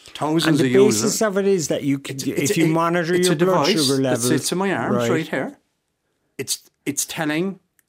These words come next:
Speaker 1: my phone what my blood sugars are twenty-four seven, three six five, based upon that, you're identifying things that work for you and don't work for you. And this thing is giving you nudges.
Speaker 2: So it'll tell you you shouldn't have had that, that dinner there wasn't great kind of thing, is
Speaker 1: A
Speaker 2: it?
Speaker 1: simple one. Do you know what it'll tell you?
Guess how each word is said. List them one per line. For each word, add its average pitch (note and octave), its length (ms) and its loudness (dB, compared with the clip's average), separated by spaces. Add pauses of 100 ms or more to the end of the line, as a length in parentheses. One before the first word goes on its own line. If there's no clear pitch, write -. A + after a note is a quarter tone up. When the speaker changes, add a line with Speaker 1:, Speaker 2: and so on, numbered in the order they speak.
(300)
Speaker 1:
my D#3+ 120 -2
phone E3+ 480 -2 (260)
what C#3 140 -10
my C#3+ 100 0
blood C#3+ 220 -4
sugars B2 340 -4
are C3+ 160 -2
twenty-four E3+ 460 -4
seven, C#3+ 320 -4
three C#3+ 200 -6
six - 260 -10
five, C3+ 400 -8 (720)
based F3 360 0
upon F3+ 360 -4
that, F3+ 180 -8
you're C3+ 220 -2
identifying C#3 840 -4
things A#2+ 300 -8
that B2+ 180 -8
work B2+ 360 -6
for D#3 240 -4
you A3 260 -4 (400)
and B2 160 -6
don't D3 300 -2
work A#2+ 260 -4
for B2 180 -4
you. B2 220 -4 (400)
And C3+ 180 -6
this E3+ 120 0
thing - 200 -4
is B2+ 120 -2
giving C3 240 -2
you D3+ 100 2
nudges. E3 380 -2
Speaker 2:
So C3 120 2
it'll D3 160 0
tell D3 220 -2
you C#3 120 0
you B2+ 160 2
shouldn't A#2+ 260 -2
have G#2+ 80 -4
had A2+ 120 -8
that, A2+ 240 -6
that A2 180 -6
dinner A#2 260 -2
there G#2+ 220 -4
wasn't G2 280 -4
great G2+ 340 -4
kind F2+ 180 -6
of E2+ 60 -8
thing, F#2 160 -6
is F2+ 120 -8
Speaker 1:
A - 40 0
Speaker 2:
it? - 40 0
Speaker 1:
simple F#3+ 400 2
one. D3+ 160 0
Do D3+ 60 -2
you F3 40 -2
know A3 120 0
what A3 120 -4
it'll G3 120 -6
tell C#3 200 -6
you? G#2 160 -10